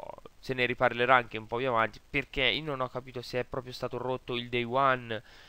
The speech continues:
e quindi, eh, ancora deve uscire la rom. Io penso di sì, perché mi sembra che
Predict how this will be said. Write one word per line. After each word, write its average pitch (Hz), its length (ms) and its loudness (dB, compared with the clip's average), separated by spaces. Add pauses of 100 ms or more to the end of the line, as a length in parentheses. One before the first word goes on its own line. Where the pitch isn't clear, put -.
(140)
e 123 160 -6
quindi, 127 680 0
eh, 107 680 2 (260)
ancora 120 340 0
deve 120 180 -2
uscire 135 420 -2
la 120 140 4
rom. 139 520 2 (260)
Io 143 140 -4
penso 123 300 0
di 127 120 -6
sì, 123 180 -4
perché 110 320 -6
mi 113 120 -10
sembra 120 220 -2
che 113 300 -2